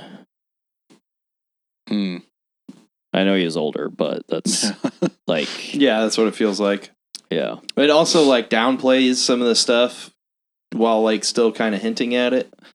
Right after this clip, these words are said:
Speaker 3: Like, some of the terrible shit that, like, different characters did. And it's, like, doesn't give you the, any details to be like, "Wait, what?"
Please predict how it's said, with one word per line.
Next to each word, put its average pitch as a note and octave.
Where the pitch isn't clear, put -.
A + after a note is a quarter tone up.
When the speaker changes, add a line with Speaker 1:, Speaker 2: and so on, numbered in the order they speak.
Speaker 3:
Like, A2+
some A#2
of G#2+
the G#2+
terrible G#2
shit A2
that, A2
like, G#2
different A2
characters G#2
did. A#2
And G#2
it's, G2
like, G#2
doesn't A#2
give A2
you G#2+
the, A2
any G#2+
details A2
to A2
be G#2+
like, G2+
"Wait, A#2
what?" G#2